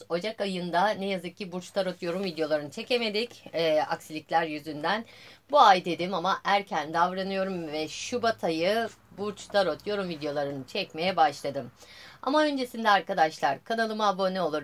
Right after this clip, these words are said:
bildirim butonunu açar ve tüm bildirimleri seçerseniz her hafta sonu Cuma olur, cumartesi, pazar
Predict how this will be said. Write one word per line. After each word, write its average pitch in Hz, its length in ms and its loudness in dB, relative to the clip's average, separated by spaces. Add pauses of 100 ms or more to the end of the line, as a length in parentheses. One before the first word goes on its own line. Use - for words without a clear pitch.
bildirim 185 360 -6
butonunu 180 360 -6
açar 190 360 -2
ve 139 100 -8
tüm 277 260 -6
bildirimleri 160 500 -6
seçerseniz 190 760 -8
her 254 160 0
hafta 247 280 0
sonu 156 400 -6 (800)
Cuma 220 460 -2
olur, 196 300 -2
cumartesi, 185 600 -4
pazar 147 440 0